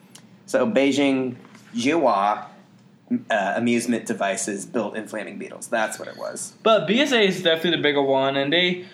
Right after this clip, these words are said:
Speaker 2: are known for some of the, um, the bigger
Speaker 1: What are the
Speaker 2: knockoff.
Speaker 1: coasters that we rode th-, that were, oh, yes. Okay. The B S A coaster that we rode that, like, was amazing to us. Everyone knows about Mack Rides and their,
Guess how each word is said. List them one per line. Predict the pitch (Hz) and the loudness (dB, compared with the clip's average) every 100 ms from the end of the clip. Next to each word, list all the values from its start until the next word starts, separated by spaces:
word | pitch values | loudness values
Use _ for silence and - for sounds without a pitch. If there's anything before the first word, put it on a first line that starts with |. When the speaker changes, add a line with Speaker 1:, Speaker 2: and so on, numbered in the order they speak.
| - | -4
Speaker 2:
are | 147 156 | 0 2
known | 156 170 | 2 2
for | 170 | -2
some | - 165 | 0 0
of | 156 | 4
the, | 147 135 123 127 | 4 2 2 2
um, | 127 127 | 2 0
the | 127 | -2
bigger | 127 143 147 | 2 2 2
Speaker 1:
What | 139 | 4
are | 139 131 | 2 4
the | |
Speaker 2:
knockoff. | 143 143 | 2 2
Speaker 1:
coasters | - - 160 143 | 0 -2 -2 0
that | 135 120 | -2 0
we | 127 | 0
rode | 123 127 120 | 0 0 -2
th-, | 127 - | -8 -4
that | 120 | -4
were, | 110 - - | -6 -8 0
oh, | 214 208 196 | 2 4 2
yes. | 196 190 - - | 0 -2 0 -2
Okay. | - 147 - - - - | 0 0 0 -10 -20 -4
The | 147 | 0
B | 165 220 | 2 2
S | 202 | 0
A | 185 180 | 0 0
coaster | 175 170 185 170 | 0 0 -2 2
that | 151 | 2
we | 143 | 2
rode | 131 117 117 120 113 | 2 2 4 2 0
that, | 113 95 - | 0 -2 -6
like, | 113 110 - - - - - | -2 -2 -6 -16 -20 -20 -6
was | 135 131 | 0 2
amazing | 143 107 117 139 | 2 2 2 0
to | 139 | 2
us. | 147 156 - - - | 2 0 -4 -18 -2
Everyone | - 208 269 226 | 2 4 2 4
knows | 156 151 165 160 - | 2 4 0 -2 -2
about | 127 113 113 113 107 - - | 0 2 4 4 2 -2 0
Mack | 113 110 113 | 2 2 2
Rides | 104 101 110 113 - - | 2 2 0 -2 -6 -4
and | 107 101 98 | -2 0 -2
their, | 101 107 101 98 | 0 2 2 0